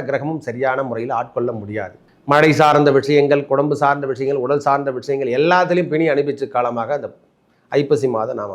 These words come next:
கடந்து வந்திருக்கோம். வரவு சார்ந்த விஷயத்திலையும் கொஞ்சம் தொந்தரவு இருக்கும், உடல் சார்ந்த பிணிகள் எல்லாமே இருந்து நாம கடந்து இப்போ ஓரளவுக்கு நல்லா இருக்கும். இந்த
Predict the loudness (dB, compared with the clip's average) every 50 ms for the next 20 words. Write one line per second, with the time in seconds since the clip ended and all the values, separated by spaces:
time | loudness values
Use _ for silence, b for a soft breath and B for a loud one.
0 | -8 -6 -4 -4 -2 -4 -4 -6 -8 -10 -16 -20 -20 b b b b _ 2 4
1 | 6 6 6 6 8 8 8 8 8 8 6 6 6 6 4 4 4 4 4 4
2 | 4 4 2 2 2 0 0 0 2 2 2 2 0 -4 -8 -10 _ -8 -4 -2
3 | -2 0 0 0 0 -2 -4 -6 -6 -4 -4 -4 -4 -4 -6 -6 -6 -4 -2 -2
4 | 0 0 0 -2 -2 -4 -4 -4 -2 -2 -2 -2 -2 0 0 0 0 0 -2 -2
5 | -2 -4 -4 -6 -6 -8 -8 -8 -8 -6 -4 -4 -4 -4 -6 -12 b b b b
6 | b -2 2